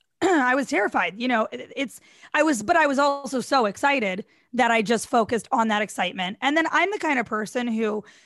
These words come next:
you have to, I think when you are scared of something, it's really important to peel back the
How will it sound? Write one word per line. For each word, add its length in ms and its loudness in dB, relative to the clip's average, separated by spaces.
you 120 2
have 120 0
to, 220 0
I 80 -2
think 300 -4
when 140 0
you 160 -4
are 280 0
scared 380 -4
of 80 -6
something, 380 -4
it's 180 -6
really 640 -2
important 440 -4
to 60 -2
peel 380 -2
back 320 0
the 160 -8